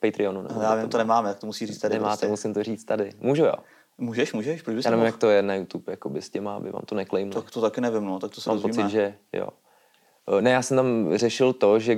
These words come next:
Speaker 1: já jsem dřív jakoby užíval nebo bavila mě extáze nebo M D M A celkově jakoby, ne, že bych jako to užíval, vole, každý den, ale jako bavilo mě to nějak, jakoby, nevím, dvakrát za měsíc plácnu. A tady ta látka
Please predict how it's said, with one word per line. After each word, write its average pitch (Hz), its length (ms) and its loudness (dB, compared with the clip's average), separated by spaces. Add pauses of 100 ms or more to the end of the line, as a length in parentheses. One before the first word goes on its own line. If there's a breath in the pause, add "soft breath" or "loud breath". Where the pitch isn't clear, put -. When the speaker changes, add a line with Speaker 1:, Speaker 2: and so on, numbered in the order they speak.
(100)
Speaker 1:
já 95 140 0
jsem 117 200 0
dřív 95 280 -2
jakoby 104 340 2
užíval 101 480 0
nebo 101 160 0
bavila 95 340 4
mě 95 400 -2
extáze 95 540 0
nebo 85 200 -4
M 92 120 -2
D 92 140 2
M 90 100 -6
A - 140 -6
celkově 98 420 0
jakoby, 85 360 -6 (220)
ne, 98 220 -4
že 101 100 0
bych 95 260 -2
jako 87 300 -2
to 95 120 -2
užíval, 90 360 0
vole, 92 160 2
každý 95 340 2
den, 92 300 0 (300 soft breath)
ale 104 160 4
jako 104 180 0
bavilo 98 320 2
mě 95 180 0
to 87 380 -2
nějak, 87 220 -8
jakoby, - 300 -10
nevím, 82 280 -8
dvakrát 90 320 -2
za 85 100 -2
měsíc 87 360 -8
plácnu. 85 440 -4 (680 loud breath)
A 95 440 4 (1120)
tady 110 220 4
ta 120 100 6
látka 120 600 4